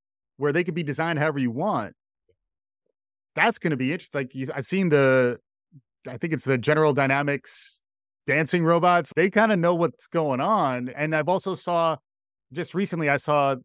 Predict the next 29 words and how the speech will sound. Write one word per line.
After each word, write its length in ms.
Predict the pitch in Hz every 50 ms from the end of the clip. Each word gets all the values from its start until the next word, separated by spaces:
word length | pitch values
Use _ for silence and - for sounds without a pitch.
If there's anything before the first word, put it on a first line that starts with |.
| _ _ _ -
these 440 | 147 135 113 113 135 135 131 113 107
robots 420 | 127 156 165 139 156 147 135 - -
that 240 | 143 135 131 127 - _ _ _ _ _ _ _ _ _ _ _ -
learned 360 | 131 127 147 165 175 175 160
how 80 | 147 151
to 60 | 147 139
play 300 | - - 143 143 131 113
soccer, 640 | - - - 165 160 156 139 - 120 104 - - -
where 160 | 127 131 135
they 240 | 127 143 139 131 123 123 - -
were 120 | 143 135
dropped 400 | 113 - 135 151 156 160 - - 165
into, 360 | 156 143 123 - 147 151 147
like, 280 | 143 131 127 123 - _ _ _ _ _ _ _ _ 170
an 120 | 147 139
arena 320 | 139 131 151 160 156 151
with 160 | 139 135 123 -
a 40 |
soccer 260 | - - - 127 151 131
ball 180 | 139 143 139 127
and 80 | 117
goals. 340 | 123 160 156 139 127 123 -
And 260 | 120 143 135 131 131
then 140 | 135 131 131
just 180 | 135 147 - -
by 140 | 160 147
virtue 320 | 131 139 151 139 - - 135
of, 80 | 123 110
like, 180 | 127 120 120